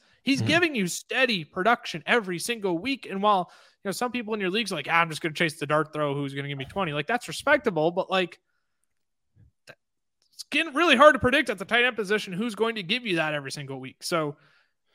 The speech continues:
Speaker 1: look, Cincinnati, they're giving up fifteen point two five fantasy points per game to tight ends this year. That is the sixth most in the league. I think he is a phenomenal start this week. If you're playing in a Yahoo league,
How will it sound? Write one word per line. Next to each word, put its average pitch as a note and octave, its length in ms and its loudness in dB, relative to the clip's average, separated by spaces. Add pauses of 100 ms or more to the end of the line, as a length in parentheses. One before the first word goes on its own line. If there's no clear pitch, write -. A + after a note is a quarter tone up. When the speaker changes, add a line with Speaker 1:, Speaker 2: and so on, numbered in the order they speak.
(540)
Speaker 1:
look, A3+ 200 0
Cincinnati, A#3+ 460 2
they're A#3+ 120 0
giving A#3 260 -2
up G3 200 2 (200)
fifteen A3 380 -4
point F#3 220 -4
two G3 120 -6
five F3 240 4
fantasy F3 280 -2
points D#3+ 240 -6
per D#3+ 60 -8
game D#3 200 -4
to D3 60 -6
tight D3 220 -4
ends C#3+ 140 -2
this C3+ 140 -8
year. D3 120 -4
That E3 160 2
is D3 140 -4
the D3 160 -4
sixth - 440 -8 (260)
most C#3 460 -6
in D3 220 -4
the C3+ 120 -6
league. D#3+ 500 0
I D3+ 140 2
think D#3 180 -6
he F3 140 -2
is D#3+ 160 -2
a D#3+ 160 0
phenomenal D#3+ 920 4
start D3 300 -4
this C#3 220 -12
week. D3 220 -4 (180)
If D#3 80 -6
you're G3 120 -2
playing B3+ 280 0
in A#3 120 -4
a - 20 -4
Yahoo E3+ 460 4
league, C#3 320 -8